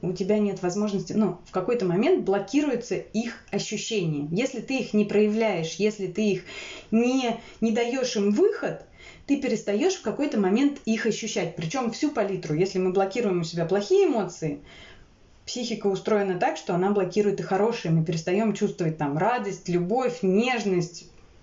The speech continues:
всё на свете. А от вот этого послания, что ты должен, что ты тут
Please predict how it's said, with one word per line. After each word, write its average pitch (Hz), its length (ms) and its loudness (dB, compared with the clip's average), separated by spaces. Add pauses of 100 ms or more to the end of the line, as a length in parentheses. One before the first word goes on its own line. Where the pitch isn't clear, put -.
(240)
всё 208 180 -4
на 214 120 0
свете. 196 500 -4 (920)
А 220 280 -2
от 349 360 0 (200)
вот 202 240 0
этого 277 360 0
послания, 185 920 0
что - 300 -2
ты 311 320 2
должен, 175 760 0 (120)
что - 300 -2
ты 302 380 -2
тут 220 260 0